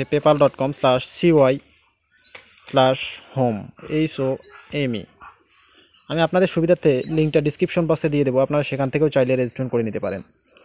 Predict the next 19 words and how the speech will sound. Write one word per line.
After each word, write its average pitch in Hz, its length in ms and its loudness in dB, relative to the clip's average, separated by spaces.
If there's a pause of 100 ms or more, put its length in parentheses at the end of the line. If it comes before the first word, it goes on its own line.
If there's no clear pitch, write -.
(240)
তো 185 60 6 (240)
এই 175 80 8
লিঙ্কটাতে 170 360 4
ক্লিক 139 200 -2
করবেন। 107 280 -6 (2750)
এই 180 140 8
লিঙ্কটাতে 190 320 4
ক্লিক 175 200 2
করার 180 200 6
পর 143 260 6
আপনাদের 151 340 0
কাছে 170 220 0
এরকম 143 220 0
একটা 143 180 -2
ইন্টারফেস 120 320 -4
আসবে। 107 260 -10 (1200)
আপনারা 170 320 2
এই 170 200 6
ইন্টারফেসটিতে 165 720 2